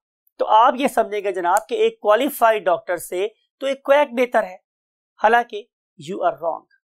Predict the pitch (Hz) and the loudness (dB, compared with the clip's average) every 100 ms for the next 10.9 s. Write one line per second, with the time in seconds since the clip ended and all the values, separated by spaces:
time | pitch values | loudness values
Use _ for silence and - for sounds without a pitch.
0 | _ _ _ _ _ _ _ _ _ - | _ _ _ _ _ _ _ _ _ 0
1 | 262 302 - 294 277 - _ _ _ - | 2 2 2 0 0 -10 _ _ _ -4
2 | - 285 - 294 262 220 220 220 _ _ | -2 -2 -2 -2 0 0 -2 -6 _ _
3 | _ - 165 208 294 330 349 _ _ _ | _ -18 0 2 2 0 -6 _ _ _
4 | 233 240 233 - 240 208 208 190 175 170 | -4 -2 -2 -4 -6 -4 -2 -2 -2 -4
5 | 160 160 160 185 180 233 320 _ _ _ | -12 -12 -8 -6 -6 -8 -12 _ _ _
6 | _ - 247 254 - 208 226 220 175 226 | _ 0 2 0 -4 0 0 0 2 2
7 | 269 294 277 233 220 240 208 202 190 208 | 2 0 0 0 -2 -4 0 0 0 -4
8 | - - - 214 190 175 185 - 220 214 | -12 -14 -12 -10 -8 -8 -8 -6 -6 -8
9 | - 190 185 - 196 202 - 175 - 180 | -4 -4 -4 -4 -4 -4 -6 -8 -6 -6
10 | 180 175 - 185 165 160 156 160 165 | -6 -6 -4 -2 -2 -2 -4 -8 -10